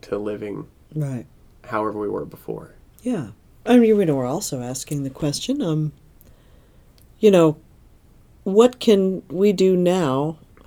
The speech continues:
Speaker 2: I mean, we, we think about, you know, our own death, and then we, we don't always think about, well,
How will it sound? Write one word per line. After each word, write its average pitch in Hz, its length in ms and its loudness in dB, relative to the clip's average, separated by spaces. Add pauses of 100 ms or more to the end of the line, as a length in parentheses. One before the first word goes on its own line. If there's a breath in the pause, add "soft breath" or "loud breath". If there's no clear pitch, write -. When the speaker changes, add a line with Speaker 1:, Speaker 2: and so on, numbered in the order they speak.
(280 soft breath)
Speaker 2:
I 180 40 4
mean, 196 200 8
we, 190 160 2
we 185 120 0
think 208 240 -2
about, 165 380 4 (680)
you 175 100 2
know, 151 160 4
our 139 180 2
own 143 220 2
death, - 340 -6
and 143 160 -4
then 143 120 -2
we, 143 180 -2 (340)
we 160 140 -6
don't 254 300 0
always 240 340 -2
think 190 240 -4
about, 156 360 0 (120)
well, 147 300 2